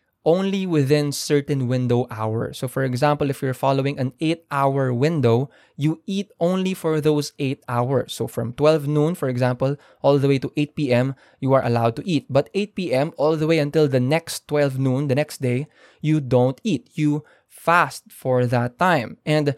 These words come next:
when you fast for that time, especially if you're new to intermittent fasting, what do you feel?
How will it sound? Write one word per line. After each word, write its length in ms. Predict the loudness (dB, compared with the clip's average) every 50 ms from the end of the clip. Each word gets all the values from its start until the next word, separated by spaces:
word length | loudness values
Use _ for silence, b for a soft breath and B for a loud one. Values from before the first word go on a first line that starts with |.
| B B B
when 260 | 0 0 2 2 2 0
you 100 | -2 -4
fast 400 | -4 -2 -2 0 0 -2 -6 -6
for 200 | -2 0 2 2
that 200 | 2 0 -2 -2
time, 220 | -2 -2 0 0
especially 520 | -2 -4 -2 -4 -4 -2 -2 -4 -4 -4 -4
if 180 | -6 -8 -6 -6
you're 180 | -4 -2 -2
new 600 | -2 -2 0 2 4 4 4 4 4 2 0 -2 b b b b -6
to 100 | -2 -2
intermittent 500 | -2 0 0 -2 -2 -2 -2 -2 -4 -2
fasting, 480 | -2 -4 -4 -4 -4 -4 -4 -4 -2
what 180 | 0 0 0 0
do 60 | 0
you 120 | -2 -4 -4
feel? 280 | -4 -4 -4 -4 -6